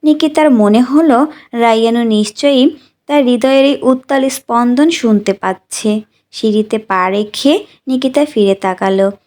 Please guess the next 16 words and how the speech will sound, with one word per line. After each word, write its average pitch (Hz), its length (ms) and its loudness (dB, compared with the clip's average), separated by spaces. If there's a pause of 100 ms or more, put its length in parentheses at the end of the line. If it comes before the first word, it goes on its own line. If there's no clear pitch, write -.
(160)
তার 196 180 -2
চোখে 208 420 -2
কৃতজ্ঞতা। 196 880 -4 (300)
"Thank 269 240 2
you, 214 160 2
রায়ান, 190 520 0 (280)
আজকের 202 420 -4
বিকালটার 196 640 -2
জন্য।" 185 480 -4 (360)
রায়ান 277 380 4
কিছু 285 360 0
বলল 196 360 2
না, 190 300 -2 (120)
শুধু 262 320 0
একটু 269 320 0
হাসল। 202 640 -2